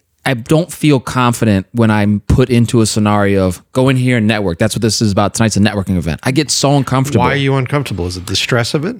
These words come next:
Speaker 1: Yeah, I think, I think I, I front load it too much. I get stressed out. I get anxious. I get uncomfortable.
Speaker 2: Mm.
Speaker 1: And I have, I, now I know I have to just go, "Fuck it," and just, like, it's just about just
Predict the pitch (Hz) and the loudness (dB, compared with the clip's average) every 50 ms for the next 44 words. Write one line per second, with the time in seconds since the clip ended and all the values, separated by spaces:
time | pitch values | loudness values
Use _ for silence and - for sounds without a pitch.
0 | - _ _ 165 175 220 226 185 160 - - 208 208 156 139 - 180 185 170 147 | -14 _ _ 0 0 2 2 0 0 0 -2 -2 0 0 -2 0 0 0 2 0
1 | 131 135 - - 127 123 - - - 160 151 147 147 147 147 156 135 - - 135 | 0 0 0 -2 -2 -2 -2 -2 -2 -2 0 2 2 2 2 0 -2 -2 0 2
2 | 135 127 131 127 - - - 110 101 127 120 - - - 123 120 117 - - 127 | 2 2 2 0 -2 -4 -6 -2 0 0 0 0 -2 0 0 -2 -2 -2 -2 0
3 | 123 123 123 101 95 98 95 123 113 117 117 117 113 - - 110 - 110 95 117 | 0 0 -2 -4 -6 -2 -2 -2 0 0 0 0 0 0 0 0 0 0 0 0
4 | 120 110 - - 120 110 - - 113 110 113 107 104 101 - - - 127 107 101 | 0 0 0 0 0 0 0 -2 -2 0 0 0 0 -2 -4 -6 -4 -2 -2 -2
5 | 104 - - 135 131 120 104 113 135 139 131 - - 127 123 120 120 135 139 156 | -2 -2 -2 -2 -2 -2 -2 -2 -2 -2 -4 -4 -2 -4 -4 -4 -4 -4 -2 0
6 | 165 185 190 170 143 131 127 123 117 113 113 120 120 - 120 110 101 - - 113 | 0 2 2 0 0 0 0 0 0 0 0 -2 -2 -2 -2 -2 -2 0 0 0
7 | 104 95 - _ _ _ - 170 180 - - 98 - - 131 131 120 107 117 110 | 0 0 -4 _ _ _ -2 0 0 0 0 -2 -2 0 0 0 2 2 2 0
8 | - - 120 110 104 - - - - - - - _ - 127 - - - 160 139 | 0 0 0 0 0 -2 -8 -16 -20 -20 -20 -8 _ -2 -2 0 2 0 0 0
9 | - 139 131 135 135 131 - 131 139 139 127 - - | 0 -2 0 0 0 -2 -4 -2 -2 0 0 0 -4